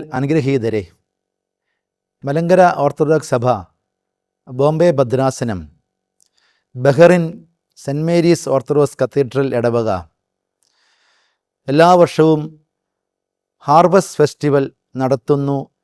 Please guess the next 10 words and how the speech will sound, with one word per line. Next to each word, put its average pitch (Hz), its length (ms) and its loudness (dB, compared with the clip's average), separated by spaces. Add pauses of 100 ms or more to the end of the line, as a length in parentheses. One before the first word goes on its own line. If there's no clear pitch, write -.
(120)
എന്ന് 123 240 -4 (720)
എല്ലാവർക്കും 131 500 0
അറിയാമല്ലോ. 107 520 -4 (1400)
രണ്ടായിരത്തി 170 560 2
ഇരുപത്തിയഞ്ചിലെ 156 720 2 (340)
ഹാർവസ്റ്റ് 143 460 0
ഫെസ്റ്റിവൽ 117 420 -4 (1400)
ഒക്ടോബർ 180 360 4 (100)
മാസം 151 300 0 (400)
ഇരുപത്തിനാല്, 147 680 2